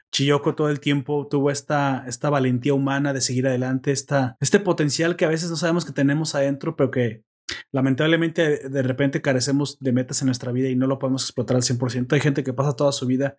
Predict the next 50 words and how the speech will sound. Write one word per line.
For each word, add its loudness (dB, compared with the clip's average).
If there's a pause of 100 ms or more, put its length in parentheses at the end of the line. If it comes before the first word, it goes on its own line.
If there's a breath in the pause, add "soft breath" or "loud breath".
sin 0
un 2
ideal, 2
sin -2
saber 0
de, 0
sin -2
saber 0
de 2
lo 2
que -10
somos -2
capaces 2
de 2
hacer, -2
pero, -2 (240)
pero 0
tenemos 0
un 0
potencial 0
infinito -2
y 4
eso -2
no -4
solamente 0
es -6
de 0
dientes -2
para -2
afuera. -2
Podemos 0
ver -4
miles 4
de -4
casos -2
en 2
la 2
vida 0
real -2
de -2
gente -2
que -2 (320 loud breath)
ha 2
hecho 0
tan 0
solo 0
ellos 0
mismos -2
lo 0
que -2